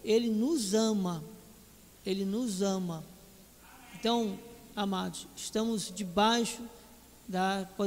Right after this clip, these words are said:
da proteção do nosso Deus. Amém? Mas busquemos o Senhor em primeiro lugar e a sua justiça, e as demais coisas serão acrescentadas, tá bom? Assim seja, assim diz o Senhor, em nome de Jesus. Glória a Deus. A Deus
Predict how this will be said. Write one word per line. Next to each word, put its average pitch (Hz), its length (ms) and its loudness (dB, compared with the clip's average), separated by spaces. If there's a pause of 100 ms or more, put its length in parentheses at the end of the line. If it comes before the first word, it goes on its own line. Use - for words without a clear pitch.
(100)
da 196 200 2
proteção 220 840 2
do 190 140 -4
nosso 196 340 -2
Deus. 160 540 -4
Amém? 220 400 0 (360)
Mas 190 440 2 (320)
busquemos 226 520 0
o 214 60 -6
Senhor 220 260 -6
em 220 60 -6
primeiro 208 340 -4
lugar 202 460 -4 (680)
e 196 80 0
a 190 80 2
sua 202 180 0
justiça, 208 500 2
e 208 40 8
as 190 60 6
demais 202 340 6
coisas 202 280 2
serão 196 260 2
acrescentadas, 190 800 0
tá 170 100 -4
bom? 220 280 0 (680)
Assim 220 320 6
seja, 214 400 10
assim 208 200 2
diz 196 200 -4
o 208 80 -2
Senhor, 185 400 0
em 180 60 -2
nome 190 200 -2
de 170 100 -4
Jesus. 165 460 -2
Glória 202 320 10
a - 20 8
Deus. 156 260 6 (200)
A 185 140 8
Deus 233 500 12